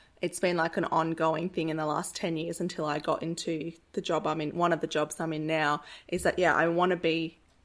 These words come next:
and so many people are like, "We wanna be in the northern beef industry," but you don't wanna be in the stock camp forever. And the way this industry is structured, and I think any, I guess any industry f-, for that matter, is that it's kind of, I imagine it as a bit of, like, a triangle,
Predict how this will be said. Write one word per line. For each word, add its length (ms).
and 120
so 120
many 100
people 220
are 40
like, 100
"We 100
wanna 240
be 120
in 260
the 60
northern 300
beef 260
industry," 480
but 200
you 100
don't 320
wanna 260
be 140
in 80
the 80
stock 320
camp 280
forever. 280
And 240
the 80
way 300
this 180
industry 460
is 100
structured, 560
and 80
I 80
think 240
any, 420
I 100
guess 220
any 280
industry 600
f-, 140
for 120
that 160
matter, 300
is 140
that 200
it's 140
kind 240
of, 60
I 160
imagine 380
it 140
as 140
a 60
bit 140
of, 140
like, 200
a 60
triangle, 720